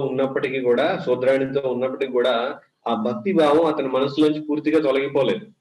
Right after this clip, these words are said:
కాబట్టే అతను నారాయణ అనగానే మళ్ళీ అవకాశం ఇచ్చాడు. ముక్తి రాలేదు వెంటనే, విష్ణుదూతలు వచ్చి కాపాడారు కానీ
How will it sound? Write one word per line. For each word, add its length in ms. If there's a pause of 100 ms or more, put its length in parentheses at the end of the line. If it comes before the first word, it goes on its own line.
(960)
కాబట్టే 540
అతను 340
నారాయణ 320
అనగానే 480 (140)
మళ్ళీ 140
అవకాశం 480
ఇచ్చాడు. 280
ముక్తి 180
రాలేదు 380
వెంటనే, 340 (1080)
విష్ణుదూతలు 540
వచ్చి 180
కాపాడారు 680
కానీ 240